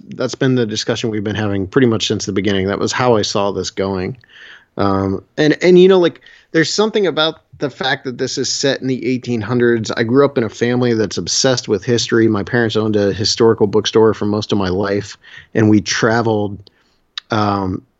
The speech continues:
every weekend from, like, March to November every year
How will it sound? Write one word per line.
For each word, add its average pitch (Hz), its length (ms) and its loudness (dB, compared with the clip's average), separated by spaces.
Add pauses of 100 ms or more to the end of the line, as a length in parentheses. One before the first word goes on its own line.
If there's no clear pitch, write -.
every 170 280 2
weekend 117 600 0
from, 123 280 -2
like, 110 280 -2
March 110 720 -2
to 135 180 0
November 123 760 0
every 123 280 -2
year 127 440 4